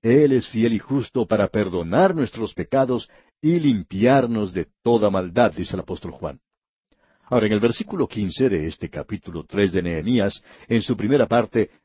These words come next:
tenemos la próxima puerta. Se nos dice, "Salum, hijo de Golose, gobernador de la región de Mizpa, restauró la puerta de la fuente".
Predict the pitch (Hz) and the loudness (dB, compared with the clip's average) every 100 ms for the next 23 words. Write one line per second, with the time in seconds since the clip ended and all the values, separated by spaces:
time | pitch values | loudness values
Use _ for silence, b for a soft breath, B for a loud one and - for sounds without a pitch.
0 | b - 147 170 127 120 101 123 127 120 | b 0 2 2 -2 0 0 0 -2 -2
1 | 104 - 104 80 - - _ _ - 117 | -2 0 0 0 -6 -20 _ _ -4 -2
2 | 95 131 - 110 - _ _ _ _ - | 2 0 2 0 -2 _ _ _ _ -2
3 | 110 101 131 160 160 - _ _ _ _ | 0 2 0 0 -4 -10 _ _ _ _
4 | _ 127 127 117 104 95 85 - - 92 | _ 0 0 2 2 2 0 -6 -18 -10
5 | 92 90 123 - 104 104 104 _ - 104 | -6 0 0 0 0 -2 -4 _ -4 0
6 | 101 98 90 101 113 104 101 101 87 113 | 0 -2 -4 -2 0 0 -2 -2 -6 -2
7 | 110 90 87 127 - 110 - _ _ _ | -2 -2 -2 -4 -4 -6 -6 _ _ _
8 | - 113 120 - 104 104 147 127 - 123 | -8 0 0 0 -2 2 2 2 2 2
9 | 120 - 107 95 85 101 80 69 65 | 2 2 0 0 -2 -4 -4 -8 -12